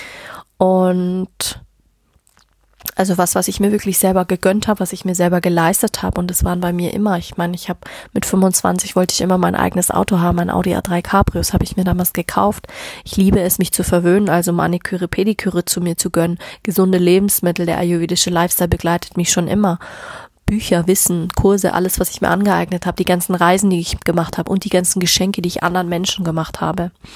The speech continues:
hab ich gerne gemacht. Dann in den zweiten Quadranten haben wir reingeschrieben, „Das habe ich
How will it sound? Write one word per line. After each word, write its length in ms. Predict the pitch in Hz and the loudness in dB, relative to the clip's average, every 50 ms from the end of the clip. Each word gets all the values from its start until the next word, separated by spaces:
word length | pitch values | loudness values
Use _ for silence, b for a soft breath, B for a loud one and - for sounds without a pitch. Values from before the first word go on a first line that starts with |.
| B B B B B B B B B - | B B B B B B B B B -2
hab 100 | - 208 | -2 -2
ich 120 | 202 - | 0 0
gerne 260 | - 226 220 202 185 | 0 2 2 2 2
gemacht. 440 | 175 170 165 160 160 - - - - - _ - - - | 0 -2 -2 -4 -6 -6 -6 -6 -6 -6 _ -16 -4 -2
Dann 120 | - 208 208 | 0 2 2
in 120 | 220 214 | 2 2
den 100 | 220 214 | 0 0
zweiten 380 | - - - 233 247 - 226 196 | 0 0 0 0 2 2 0 -2
Quadranten 420 | - - 180 - 175 175 175 175 | -2 -4 -2 0 0 0 0 0
haben 140 | 180 175 175 | 0 0 0
wir 100 | 175 170 | 0 2
reingeschrieben, 720 | 175 170 170 175 175 - - - 185 180 180 196 208 220 - B B B B B B B B B B B _ _ _ _ - | 2 0 0 -2 -4 -4 -4 -2 -2 -2 -2 -4 -4 -6 -8 B B B B B B B B B B B _ _ _ _ -2
„Das 320 | - 196 190 - - - | -2 0 0 -2 0 2
habe 300 | - 196 190 185 185 208 | 4 4 4 6 4 4
ich 540 | 208 - 220 240 240 - - - - - | 2 2 0 0 -2 -4 -10 -14 -16 -20